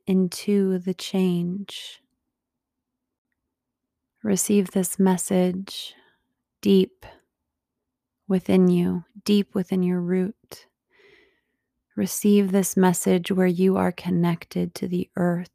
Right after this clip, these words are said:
Receive this message where you walk on planet Earth. Receive this message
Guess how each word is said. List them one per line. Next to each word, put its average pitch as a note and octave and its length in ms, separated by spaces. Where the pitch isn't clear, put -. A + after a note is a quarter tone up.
Receive F#3 460
this F#3 240
message F3 500
where F#3 120
you F3+ 200
walk F3 520
on F3 240
planet F3 480
Earth. E3+ 380
Receive G#3+ 520
this G3 240
message F3+ 800